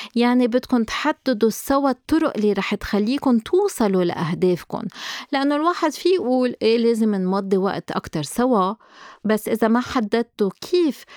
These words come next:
رح تمضوا وقت أكتر سوا، ما رح تعملوها،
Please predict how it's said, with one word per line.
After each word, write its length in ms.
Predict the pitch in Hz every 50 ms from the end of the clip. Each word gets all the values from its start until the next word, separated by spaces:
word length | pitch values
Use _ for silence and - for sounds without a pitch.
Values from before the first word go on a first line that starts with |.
| - _ -
رح 160 | 202 - -
تمضوا 460 | 185 - - 196 214 214 202 190 180 - -
وقت 340 | 170 196 208 185 - - -
أكتر 280 | - 202 - - 170 156
سوا، 460 | - - - 247 254 240 196 185 214 - - - - - - _ _ _ -
ما 280 | 233 269 339 427 466 427
رح 120 | 311 -
تعملوها، 560 | - - 208 196 202 226 277 320 320 226 170